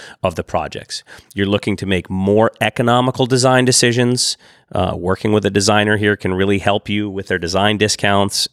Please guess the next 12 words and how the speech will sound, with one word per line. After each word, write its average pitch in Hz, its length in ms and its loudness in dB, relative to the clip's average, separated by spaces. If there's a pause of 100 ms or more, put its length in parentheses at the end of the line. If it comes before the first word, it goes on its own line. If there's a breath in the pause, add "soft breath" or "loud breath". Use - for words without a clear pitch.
and 87 440 -4 (600 loud breath)
with 101 240 0
them 95 260 2
looking 104 420 0
for 95 360 0
high 104 320 0
design 104 420 2
items 95 560 -2 (200 loud breath)
for - 160 -6
a 82 80 -2
low 90 220 0
cost. - 540 0